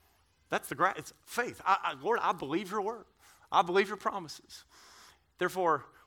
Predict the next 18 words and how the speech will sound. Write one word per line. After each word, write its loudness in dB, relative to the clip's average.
we -2
walk 4
by 2
faith, 0
not 2
by 4
strife. -2
We 0
walk 4
by 4
faith, 0
not 4
by, 6
say 2
it 0
with -2
me, -8
strife. 2